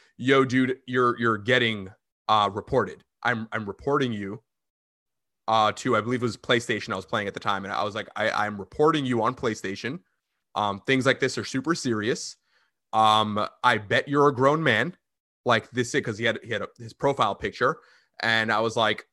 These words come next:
"You know, this is, this is not okay. This isn't cool." I'm like, "You can't just go around asking people for pictures of themselves and stuff like that."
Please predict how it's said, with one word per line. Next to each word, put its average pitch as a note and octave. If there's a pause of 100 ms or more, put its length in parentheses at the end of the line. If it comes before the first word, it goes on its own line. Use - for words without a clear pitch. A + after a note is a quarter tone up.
(220)
"You B2+
know, B2
this A#2+
is, B2+
this B2+
is B2
not A#2+
okay. D3+
This G#2
isn't A#2
cool." - (720)
I'm A2
like, G#2
"You C3
can't D3
just G2+
go A#2
around G2+
asking F#2
people A2
for G2 (100)
pictures G2+
of G2
themselves G2
and A#2+
stuff A#2+
like B2+
that." D#3